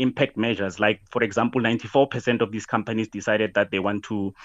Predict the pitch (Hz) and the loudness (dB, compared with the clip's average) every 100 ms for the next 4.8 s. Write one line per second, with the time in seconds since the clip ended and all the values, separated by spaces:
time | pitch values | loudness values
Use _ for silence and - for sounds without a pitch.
0 | - - - 110 104 107 113 107 117 139 | -20 -20 0 4 4 4 2 2 8 10
1 | 147 107 - 127 127 104 95 117 110 107 | 10 6 4 6 6 4 -2 0 2 0
2 | 104 113 107 104 101 104 104 110 110 120 | 0 0 2 2 2 0 2 -4 -2 -4
3 | - 151 120 98 110 113 - 123 117 - | 4 4 4 0 -2 -2 -2 -2 0 4
4 | 156 151 135 117 107 - 95 | 4 4 2 2 0 -6 -6